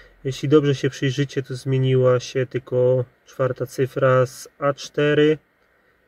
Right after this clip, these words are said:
na A pięć. Dajemy wykonaj.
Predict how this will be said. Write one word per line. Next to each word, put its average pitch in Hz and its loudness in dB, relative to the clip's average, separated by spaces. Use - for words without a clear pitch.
na 131 2
A 151 0
pięć. 120 -6
Dajemy 143 2
wykonaj. 156 2